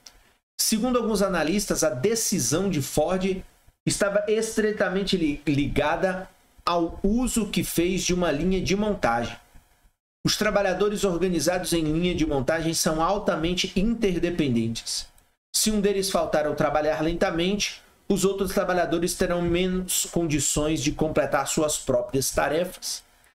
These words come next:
Assim, embora as linhas de montagem tenham tornado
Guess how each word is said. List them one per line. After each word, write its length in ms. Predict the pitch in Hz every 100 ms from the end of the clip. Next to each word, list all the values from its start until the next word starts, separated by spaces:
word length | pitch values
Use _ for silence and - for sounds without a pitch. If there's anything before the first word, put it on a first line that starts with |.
| _ - -
Assim, 400 | 156 - 208 208 - - -
embora 340 | 170 165 190
as 120 | -
linhas 260 | 180 190 147
de 80 | 175
montagem 600 | 165 151 156 139 139 135
tenham 280 | 156 165
tornado 560 | 160 160 151 139 135 131